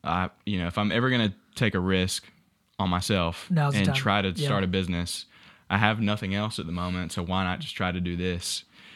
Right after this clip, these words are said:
Speaker 1: And so for me, it was a kind of a, a why not scenario. For a lot of people, it's a much bigger risk because they're either giving up a salary or they, you know, have responsibilities to family or different things like that. But for me, I was a twenty-one-year-old kid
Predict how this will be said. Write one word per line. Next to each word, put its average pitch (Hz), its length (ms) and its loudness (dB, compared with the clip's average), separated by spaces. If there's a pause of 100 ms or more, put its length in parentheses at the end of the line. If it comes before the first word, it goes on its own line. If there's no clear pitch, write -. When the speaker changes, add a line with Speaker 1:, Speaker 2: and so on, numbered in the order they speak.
(180)
Speaker 1:
And 117 100 4
so 123 160 4
for 117 140 2
me, 147 280 4
it 127 60 4
was 110 300 2
a 101 280 4
kind 113 240 2
of 98 100 2
a, 90 240 2 (460)
a 98 80 -2
why 92 280 2
not 92 280 2
scenario. 113 540 2
For 107 140 0
a 95 60 4
lot 104 220 4
of 107 60 0
people, 92 300 0
it's 90 120 -2
a 95 60 0
much 95 260 2 (140)
bigger 92 300 0
risk 92 340 -2
because 90 240 -4
they're 87 240 -2 (120)
either 87 220 0
giving 92 300 0
up 87 160 -4
a - 20 -6
salary 87 580 0
or 87 60 0
they, 85 280 -2 (500)
you 87 140 -4
know, 85 120 -2
have 90 160 -2
responsibilities 90 640 -2
to - 80 -6
family 92 720 -2
or 85 120 -2
different 90 300 -6
things 92 160 -4
like 85 140 -4
that. 90 300 -2
But 87 300 -2
for - 160 -4
me, 123 180 2
I 107 40 2
was 92 100 0
a 90 60 0
twenty-one-year-old 98 640 0
kid 92 460 0